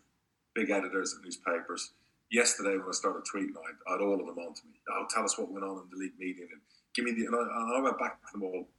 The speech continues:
you know, with a laughing emoji going, "Why do I need to tell you? According to all the articles you're writing, you already know before the meeting took place." So give over.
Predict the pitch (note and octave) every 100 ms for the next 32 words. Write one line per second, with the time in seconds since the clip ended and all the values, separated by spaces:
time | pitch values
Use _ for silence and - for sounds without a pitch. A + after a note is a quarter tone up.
0 | _ _ _ G#2 F#2+ F2+ F2+ F#2+ G2+ -
1 | - - G2+ F#2+ - - E2+ - _ _
2 | _ B2+ D3+ D3+ C#3+ - - D#3 D3+ -
3 | - C#3 B2 A2+ - G2+ A#2 - - -
4 | D#2 - G2+ F#2+ G#2 A2+ A#2 A2 A#2+ -
5 | - - D#3+ C#3+ D#3 D3+ - D3+ C#3+ -
6 | - - - - D3 C#3 C3+ - - -
7 | - - G#2 - - -